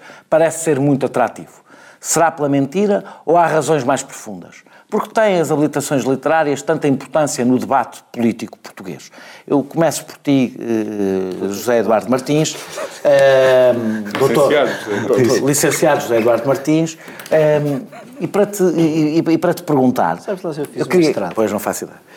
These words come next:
Speaker 1: Eu não te vou chamar mestre, desculpa.
Speaker 3: Mestre Martins, isso é que era bom.
Speaker 1: Mestre Martins,
Speaker 3: Chama-me
Speaker 1: não te chamo.
Speaker 3: mestre Daniel.
Speaker 1: Eh, eh, eu, eu,
Speaker 3: Sou
Speaker 1: o
Speaker 3: o
Speaker 1: que eu
Speaker 3: teu Yoda.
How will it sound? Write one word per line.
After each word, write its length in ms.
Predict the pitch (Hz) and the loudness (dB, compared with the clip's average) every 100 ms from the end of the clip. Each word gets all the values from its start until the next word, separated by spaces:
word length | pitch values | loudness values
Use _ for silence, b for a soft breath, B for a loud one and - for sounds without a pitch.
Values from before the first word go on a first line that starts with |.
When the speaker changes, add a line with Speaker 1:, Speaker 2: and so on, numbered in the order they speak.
| B B - | B B -2
Speaker 1:
Eu 160 | 107 | 0
não 100 | 107 | 0
te 60 | 110 | -2
vou 80 | 104 | -2
chamar 260 | 110 113 | 0 0
mestre, 340 | 104 82 - - | 0 -4 -6 -10
desculpa. 460 | - - 113 - 110 151 | -8 -6 -4 -2 -2 0
Speaker 3:
Mestre 520 | 185 165 - 262 175 | 2 2 2 2 2
Martins, 880 | 170 175 - 185 190 180 170 147 190 | 2 2 2 2 4 4 4 2 0
isso 200 | 160 147 | 2 0
é 80 | |
que 120 | 120 147 | 0 0
era 220 | 127 113 | 0 2
bom. 120 | 117 | 2
Speaker 1:
Mestre 300 | 160 156 139 | 2 0 0
Martins, 280 | 147 131 - | 0 2 2
Speaker 3:
Chama-me 240 | 185 156 | 4 4
Speaker 1:
não 40 | 160 | 4
te 60 | |
chamo. 140 | 151 160 | 4 4
Speaker 3:
mestre 440 | 160 160 - 151 | 4 2 0 0
Daniel. 380 | 139 135 135 147 | 2 2 4 4
Speaker 1:
Eh, 720 | 156 156 147 147 151 147 147 | 6 6 4 4 6 6 4
eh, 20 | 185 | 2
eu, 240 | 170 147 | 2 2
eu, 100 | 156 | 2
Speaker 3:
Sou 200 | 151 165 | 2 2
Speaker 1:
o 20 | |
Speaker 3:
o 40 | 147 | 2
Speaker 1:
que 60 | |
eu 60 | 185 | 4
Speaker 3:
teu 120 | 160 | 4
Yoda. 440 | 147 147 139 120 | 4 4 2 0